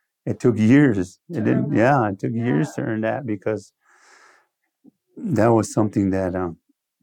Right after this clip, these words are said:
Speaker 1: you're wearing that because you're representing something. You're representing something that's gonna take care of people.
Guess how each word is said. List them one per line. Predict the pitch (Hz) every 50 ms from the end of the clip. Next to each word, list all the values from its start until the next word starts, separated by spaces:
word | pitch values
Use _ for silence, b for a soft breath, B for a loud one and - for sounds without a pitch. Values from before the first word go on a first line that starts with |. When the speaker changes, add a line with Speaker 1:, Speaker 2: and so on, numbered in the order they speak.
| _ _ _ _ _ _ _ _ _ _ _ - -
Speaker 1:
you're | - 104 104 101
wearing | 101 107 120 135 135 120
that | 107 101 107
because | 101 87 - - 98 92
you're | 98 98
representing | 92 98 113 113 - 107 92 92 101 104 110 110 101 85
something. | - - 101 87 - - 101 87 85 85 _ _ _ _ _ _ _ _ _ _ _ _ _ _ _ _ _ _ _ -
You're | 104 98
representing | 98 101 107 107 - 107 95 95 104 104 107 104 101 98 95 90 92 - _ _ _ _ _ _ _ _ _ _ _
something | _ - 117 98 95 107 98 92 92
that's | 92 92 92 90 92 98 117 - _ _ _ _ _ -
gonna | - - 113 98 92
take | 85 - 98 85
care | - - 98 92
of | 85 87
people. | - - - - - 107 - _